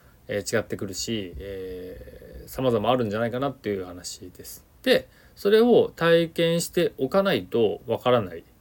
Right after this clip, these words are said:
まあ、だ-、ただ、ラーメン屋に行ったことはなくても、牛丼屋に行ったことはなくても、飲食店ということで、えー、まあ、まさに抽象化ですね。えー、想像していって、えー、まあ、その女性人気あるかわかりませんが、その、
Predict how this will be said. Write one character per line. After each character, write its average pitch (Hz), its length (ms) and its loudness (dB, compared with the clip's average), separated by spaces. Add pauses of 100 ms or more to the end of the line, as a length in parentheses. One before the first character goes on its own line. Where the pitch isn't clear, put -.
(340)
ま 185 80 2
あ、 160 80 4
だ-、 233 160 4
た 240 160 4
だ、 180 360 6
ラ 208 220 6
ー - 20 2
メ 247 200 4
ン 240 40 0
屋 247 120 2
に 180 60 0
行 131 60 -2
っ 123 40 -6
た 175 80 2
こ 165 80 0
と 135 60 2
は 120 60 2
な 123 120 2
く - 60 -16
て - 120 -6
も、 98 100 -4
牛 127 180 2
丼 165 100 2
屋 175 80 2
に 131 60 0
行 104 40 -4
っ - 20 -10
た 123 120 2
こ 123 80 0
と 113 80 2
は 104 40 -2
な 104 120 -4
く - 60 -20
て - 100 -10
も、 120 260 0
飲 165 180 0
食 240 220 0
店 170 200 0
と 135 60 -2
い - 20 -2
う - 20 -12
こ 143 80 0
と 135 120 -2
で、 180 320 2 (640)
え 113 380 2
ー、 113 40 -2
ま 120 80 6
あ、 117 80 4
ま 131 120 0
さ 131 100 -2
に 92 60 -4
抽 110 160 -2
象 104 140 -4
化 101 60 -2
で 101 60 0
す - 120 -12
ね。 117 200 -10 (140)
え 101 100 -6
ー、 98 60 -4
想 131 240 2
像 127 160 4
し 120 80 -4
て - 100 -4
い 120 60 -2
っ - 20 -10
て、 - 460 -2 (520)
え 101 1700 -8
ー、 147 80 -12
ま 160 100 2
あ、 156 60 6
そ 139 100 6
の 123 80 6
女 123 100 2
性 196 180 0
人 190 140 2
気 185 80 4
あ 185 60 6
る 143 80 4
か 104 60 6
わ 92 60 0
か 107 60 2
り 104 60 2
ま 104 80 -4
せ 104 140 -6
ん 92 80 -10
が、 95 160 -8
そ - 100 -12
の、 92 240 -12